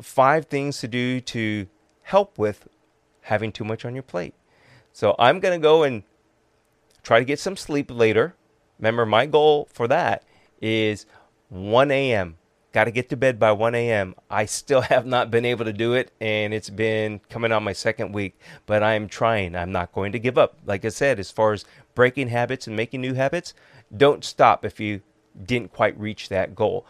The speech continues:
Adjust it and then go back and try to do it. So that's what I'm going to continue doing. All right.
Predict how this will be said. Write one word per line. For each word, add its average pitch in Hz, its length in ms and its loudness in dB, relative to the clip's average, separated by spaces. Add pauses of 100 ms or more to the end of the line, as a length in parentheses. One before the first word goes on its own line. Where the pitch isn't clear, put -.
(340)
Adjust 110 520 0
it 180 180 -2 (160)
and 110 140 -4
then 107 200 0
go 107 160 0
back 107 360 2 (120)
and 92 140 -18
try 95 240 0
to 95 100 -4
do 95 160 -6
it. - 160 -6 (140)
So - 160 -6
that's 123 220 6
what 117 120 0
I'm 110 160 2
going 107 160 0
to 101 60 -6
continue 107 420 -6
doing. 107 300 -2 (600)
All 139 140 10
right. 165 300 6